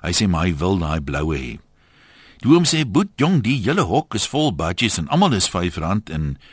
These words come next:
hier's nou so baie, dit gaan 'n gesukkel afgee om die bloue te vang. Jy vat jy maar die, sommer die eerste een wat ek vang, hè?"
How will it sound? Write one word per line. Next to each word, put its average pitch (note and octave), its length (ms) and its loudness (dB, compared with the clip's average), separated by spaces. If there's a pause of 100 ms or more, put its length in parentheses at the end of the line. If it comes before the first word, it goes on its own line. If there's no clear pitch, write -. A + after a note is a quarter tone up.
(420)
hier's A2+ 180 0
nou D#3+ 100 2
so F#3+ 160 2
baie, A2+ 280 0
dit G#2+ 160 -2
gaan A#2 160 0
'n A2+ 40 0
gesukkel A#2 420 -2
afgee F#2+ 280 0
om G2 60 4
die F2+ 100 2
bloue D#2+ 300 -2
te D#2 120 -2
vang. C#2 440 -6
Jy F2+ 380 -6 (120)
vat C3+ 260 -4
jy C#3+ 100 -4
maar A2+ 160 0
die, G#2+ 80 -4
sommer B2 200 2
die F2 80 -2
eerste F#2 260 -2
een E2+ 120 -2
wat D2+ 140 -8
ek - 100 -12
vang, C2+ 220 -8
hè?" C3+ 200 0